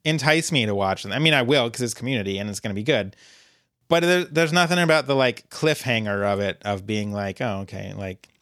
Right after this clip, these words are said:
it's, it's fine. Um, it's a, it's a B. It's, it's not, it's, there's nothing bad about it other than it just,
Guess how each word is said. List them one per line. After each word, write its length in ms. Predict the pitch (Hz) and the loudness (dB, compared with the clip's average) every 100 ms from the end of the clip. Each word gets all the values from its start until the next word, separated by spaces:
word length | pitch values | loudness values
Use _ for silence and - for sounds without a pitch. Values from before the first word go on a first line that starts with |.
| _ | _
it's, 240 | 151 143 - | -6 -6 -6
it's 140 | 151 - | -6 -6
fine. 420 | - 82 - 127 - | -8 -10 -12 -16 -6
Um, 220 | 151 170 | -2 0
it's 160 | 233 233 | 0 0
a, 160 | 175 | 0
it's 120 | 226 | 0
a 60 | 240 | 0
B. 380 | 143 104 101 123 - | 0 -2 -4 -10 -2
It's, 460 | 190 190 - - - _ - - - | -2 -2 -6 -6 -10 _ -20 -12 -2
it's 180 | 233 | 0
not, 240 | 277 262 170 | 2 0 2
it's, 180 | 196 196 | 0 0
there's 260 | 180 233 | 0 0
nothing 260 | 254 233 151 | 2 2 2
bad 240 | 117 110 | 2 2
about 300 | 101 104 101 | 2 0 2
it 180 | 101 101 - | 0 -4 -4
other 280 | 117 113 | -2 0
than 160 | 107 107 | 0 -2
it 80 | 104 | -2
just, 340 | 107 104 - | -2 -2 -4